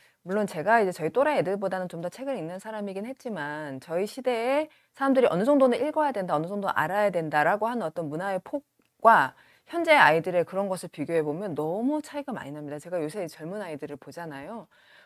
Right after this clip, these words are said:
그러면 이제 정말 이게 뭐, 기본적으로 좀 어느 정도는 알아야 될, 뭐, 조지 오웰의 동물농장 이런 게 이제 그래도 말이 나와, 그런 게 없어요. 심지어는 제가 어디 미술관에 갔더니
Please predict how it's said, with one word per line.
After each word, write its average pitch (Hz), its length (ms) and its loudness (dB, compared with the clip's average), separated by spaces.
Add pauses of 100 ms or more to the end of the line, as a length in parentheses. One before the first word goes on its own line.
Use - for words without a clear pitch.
그러면 269 340 8
이제 180 160 2 (200)
정말 226 600 2
이게 190 160 0
뭐, 170 160 2
기본적으로 277 480 4
좀 196 100 0
어느 151 140 0
정도는 214 260 0
알아야 156 300 2
될, 147 160 -4
뭐, 143 160 -8
조지 156 240 -8
오웰의 151 340 0
동물농장 139 640 -12
이런 254 200 10
게 208 60 10
이제 180 100 2
그래도 208 280 4
말이 143 240 0
나와, 147 280 4 (280)
그런 294 160 6
게 247 60 10
없어요. 143 720 2
심지어는 254 560 -2 (340)
제가 208 160 4
어디 185 340 8
미술관에 214 600 -2
갔더니 147 640 -4